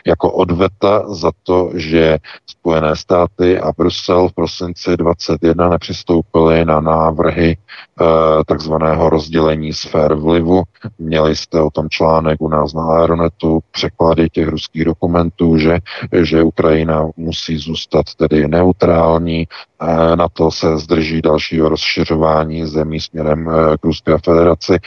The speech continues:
a rozdělení sfér vlivu. Tohle to tam všechno bylo. Eh, jestli na to teď, eh, někdo přistoupí,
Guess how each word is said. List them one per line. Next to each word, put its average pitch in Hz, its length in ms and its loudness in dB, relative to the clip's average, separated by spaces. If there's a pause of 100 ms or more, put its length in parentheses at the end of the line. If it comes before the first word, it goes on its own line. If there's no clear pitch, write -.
(140)
a 101 200 2
rozdělení 82 640 0
sfér 78 380 -2
vlivu. 76 320 0 (300)
Tohle 82 220 0
to 78 100 0
tam 78 140 -2
všechno 80 340 -8
bylo. 78 260 2 (500)
Eh, 90 40 2 (720)
jestli 98 440 0
na 101 100 0
to 127 220 0
teď, 98 300 -2
eh, 90 260 -2
někdo 95 300 -2
přistoupí, 127 720 -2